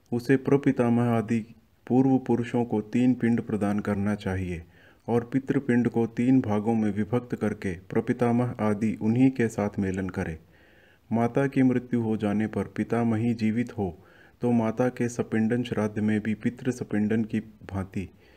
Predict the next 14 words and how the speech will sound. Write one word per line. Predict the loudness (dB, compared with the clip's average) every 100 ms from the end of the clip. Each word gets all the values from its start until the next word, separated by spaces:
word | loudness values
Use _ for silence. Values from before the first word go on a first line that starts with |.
| -20 -20 _ -2
प्रपितामही | 0 2 2 2 2 2 2
आदि | 2 2 -2
के | 0 -2
मातृपिंडन | 0 0 -2 -4 0 2 2 0
का | -2
मेलन | 0 0 0 -2
करना | -4 -4 -6
चाहिए, | -4 -6 -6 -10 -14 -16 _ _ -20 _ -6
अथवा | -4 0 2 0 -2 -2
पितृपिंड | -2 -2 0 2 2 2
को | 0 -2 -6 -20 _ _ -4
विष्णु | -2 2 2
जी | 2 0
में | 0 -2